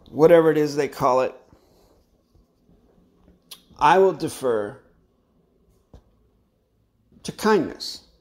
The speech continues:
I will use the balance of honor and grace. I will use grace. I will be kind. I will smile.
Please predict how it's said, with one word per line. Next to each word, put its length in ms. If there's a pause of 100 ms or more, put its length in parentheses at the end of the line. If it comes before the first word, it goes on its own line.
(2000)
I 120
will 160
use 300
the 60
balance 440
of 120
honor 260
and 120
grace. 600 (500)
I 140
will 120
use 280
grace. 600 (1300)
I 120
will 140
be 120
kind. 540
I 80
will 120
smile. 720